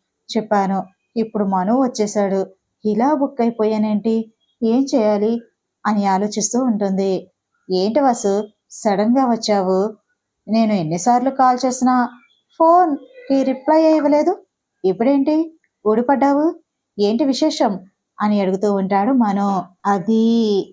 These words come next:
మను, అది అని ఏం చెప్పాలో తెలియక నానుస్తూ ఉంటుంది వసు. రిషి వసు ఏం చెప్పి కవర్ చేస్తుందా అని అలానే సూటిగా, రొమాంటిక్ గా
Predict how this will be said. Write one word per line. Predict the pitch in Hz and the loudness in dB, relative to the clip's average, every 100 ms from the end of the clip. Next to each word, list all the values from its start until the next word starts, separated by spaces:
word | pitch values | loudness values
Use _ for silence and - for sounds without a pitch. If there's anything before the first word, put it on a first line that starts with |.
| - | -6
మను, | 196 202 202 208 247 240 - 208 | -2 0 0 2 4 2 0 -4
అది | 202 240 254 240 - | -2 0 0 -2 -2
అని | 208 196 202 202 196 | -2 0 -2 -4 -4
ఏం | 196 226 247 | -2 -2 -4
చెప్పాలో | 240 208 202 | -6 -4 -2
తెలియక | 202 190 185 190 180 - | -2 -4 -4 -4 -4 -4
నానుస్తూ | 208 190 190 - 202 190 | -4 -2 -4 -4 -4 -4
ఉంటుంది | 185 185 180 185 185 - | -4 -4 -4 -2 -4 -4
వసు. | 180 175 190 185 175 - _ _ _ 277 | -8 -6 -4 -2 -4 -8 _ _ _ -2
రిషి | 285 - 254 208 - 160 | -2 0 0 0 -4 -6
వసు | 165 180 294 | -6 -4 -2
ఏం | 277 190 220 247 | 0 0 0 0
చెప్పి | 262 247 - 247 | -2 -4 -6 -4
కవర్ | 214 196 214 220 | -2 -2 -2 -4
చేస్తుందా | 202 - 190 185 | -6 -4 -2 0
అని | 190 185 180 175 - | 0 0 -2 -6 -6
అలానే | 190 190 190 190 | -4 -2 -2 -4
సూటిగా, | 190 185 180 175 190 - | -4 -4 -2 -2 -2 -2
రొమాంటిక్ | 196 180 180 190 180 160 | -2 -2 -4 -4 -6 -4
గా | 175 170 | -2 -2